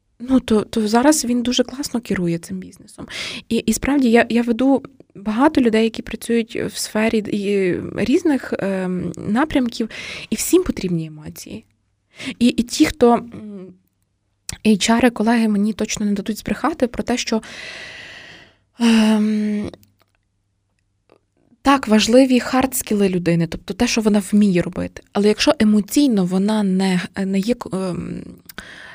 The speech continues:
не має цього емоційного інтелекту, то з нею дуже важко працювати. І, наприклад, я зараз багато працюю з тим, що я адаптовую нових працівників. Коли підприємство знає, що є якийсь цінний працівник,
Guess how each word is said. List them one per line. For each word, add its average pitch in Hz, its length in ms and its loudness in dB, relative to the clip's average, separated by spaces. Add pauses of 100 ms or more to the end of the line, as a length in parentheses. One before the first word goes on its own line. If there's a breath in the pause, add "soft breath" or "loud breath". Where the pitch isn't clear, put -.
(280 loud breath)
не 208 120 4
має 262 220 6
цього 240 180 4
емоційного 220 420 2
інтелекту, 208 720 -2 (380 loud breath)
то 233 100 -2
з 214 80 -2
нею 254 180 4
дуже 220 240 4
важко 175 280 0
працювати. 170 640 -8
І, 202 280 -2
наприклад, 214 400 -2
я 233 160 2 (420)
зараз 220 300 -2
багато 220 380 0
працюю 220 420 -4
з - 80 -10
тим, 359 160 -2
що - 160 -2
я 226 240 0
адаптовую 202 520 0
нових 175 200 -4
працівників. - 640 -10
Коли 208 340 0 (440 loud breath)
підприємство 214 480 0
знає, 214 220 2
що 196 140 0
є 202 160 2
якийсь 202 220 -4
цінний 202 300 0
працівник, 214 540 -4